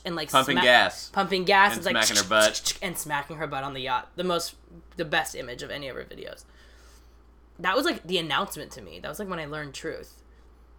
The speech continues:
Speaker 1: I don't know, that was a big one. But then Katie and Tom, that one was just crazy. That one feels like the scariest.
Speaker 2: Yeah.
Speaker 1: Doesn't it? That one feels like it's not even, like, jokey. It was, like, scary.
Speaker 2: Right.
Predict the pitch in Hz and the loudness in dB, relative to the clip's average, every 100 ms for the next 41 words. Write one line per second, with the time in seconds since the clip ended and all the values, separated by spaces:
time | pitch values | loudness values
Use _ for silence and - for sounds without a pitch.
0 | - 170 220 233 185 190 208 175 165 214 | -20 -16 -10 -6 -6 -6 -8 -8 -6 -2
1 | 285 294 254 269 277 262 196 254 247 147 | 0 0 -2 -2 -2 -6 -2 2 2 0
2 | 156 330 370 165 - - 135 120 98 110 | -2 0 0 -2 -8 -8 -8 -10 -10 -2
3 | 285 539 605 440 381 311 - 160 - 139 | 0 0 -2 -2 -2 -4 -6 -10 -8 -10
4 | 131 107 - - - - - - 95 87 | -10 -10 -14 -14 -16 -18 -20 -20 -6 -4
5 | 80 - - - 262 339 320 294 - 494 | -4 -6 -10 -6 -2 0 4 4 4 0
6 | 359 349 302 233 208 208 214 226 165 139 | -2 0 -2 -4 -4 -4 -4 -6 -8 -10
7 | 147 139 - 107 90 143 143 - - 135 | -8 -8 -10 -14 -14 -14 -12 -12 -12 -12
8 | 107 90 80 80 | -12 -10 -2 -2